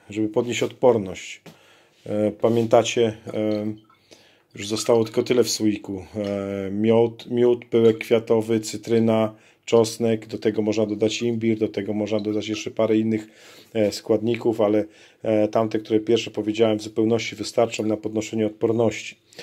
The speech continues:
E, pamiętajmy, czosnek polski. Czosnek polski jest mniejszy, nie jest tak piękny jak te inne wszystkie czoski, ale, no, mówię, ma dużo, dużo większą, e, e,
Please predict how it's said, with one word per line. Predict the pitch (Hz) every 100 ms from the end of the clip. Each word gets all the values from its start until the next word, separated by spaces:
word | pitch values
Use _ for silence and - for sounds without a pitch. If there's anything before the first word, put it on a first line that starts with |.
| - - - -
E, | 107 104 107 101 -
pamiętajmy, | 117 117 113 123 117 113
czosnek | 110 - - 113
polski. | - 120 110 - 82 - - - - -
Czosnek | 117 110 110 107
polski | 120 117 117 - 117 113 - - - - _
jest | 107 -
mniejszy, | 123 127 117 - 117 113 113 - - -
nie | 123
jest | 117 117
tak | 117 -
piękny | 127 113 -
jak | 110 107
te | 117
inne | 113 110
wszystkie | 107 - -
czoski, | 104 120 113 - 120 117 - _ _
ale, | 113 110 110
no, | 110 110
mówię, | 113 110 113 110 113 110 113
ma | 113 110 110 110 110 - _ -
dużo, | 113 - 113 110 113
dużo | 110 110 107
większą, | 113 107 113 110 98
e, | 110 104 104 101 101 _ _ _ _
e, | 107